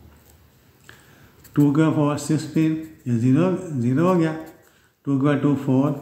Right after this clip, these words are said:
ये वाला ज़ीरो हो गया, टू के बाद ज़ीरो वन होता है, वन into वन, वन। सोलह, बीस, इक्कीस, ये ट्वेंटी वन बन गया। अब तीसरा नंबर ये वाला, वन ज़ीरो ट्रिपल वन।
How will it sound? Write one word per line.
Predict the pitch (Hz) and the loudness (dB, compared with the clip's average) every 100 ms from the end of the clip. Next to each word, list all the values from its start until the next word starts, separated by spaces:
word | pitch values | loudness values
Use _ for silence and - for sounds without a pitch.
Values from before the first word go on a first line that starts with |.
| - - _ _ _ _ _ | -12 -20 _ _ _ _ _
ये | 131 | 0
वाला | 143 127 127 | 2 2 0
ज़ीरो | 117 127 160 | 0 2 4
हो | 180 | 2
गया, | 165 165 165 - - _ _ _ _ _ _ - | 2 -2 -6 -18 -20 _ _ _ _ _ _ -4
टू | 147 | 0
के | 143 | 2
बाद | 147 | 4
ज़ीरो | 139 135 | 4 2
वन | 127 165 202 | 2 2 2
होता | 196 170 | 2 -2
है, | 143 | -4
वन | 127 147 | -2 0
into | 151 151 139 | 0 0 -2
वन, | 160 180 135 | -4 -6 -6
वन। | 117 90 - _ _ _ - | -6 -8 -14 _ _ _ -10
सोलह, | - 127 143 151 131 | 0 4 4 2 0
बीस, | 123 139 139 | 0 0 0
इक्कीस, | 139 - 107 101 - 127 | -6 -10 -10 -12 -10 -6
ये | 120 | -2
ट्वेंटी | 131 123 131 | 0 2 2
वन | 135 151 | 2 2
बन | 147 123 | 2 0
गया। | 104 | -2
अब | 104 - - - _ _ _ _ _ _ - | -6 -12 -20 -20 _ _ _ _ _ _ -4
तीसरा | - 139 170 | 2 4 4
नंबर | 170 175 175 | 2 2 2
ये | 175 175 | 2 2
वाला, | 170 131 | 0 -2
वन | 131 156 | 0 0
ज़ीरो | 156 151 | 0 0
ट्रिपल | 135 135 139 | -2 -4 -2
वन। | 113 92 | -2 -4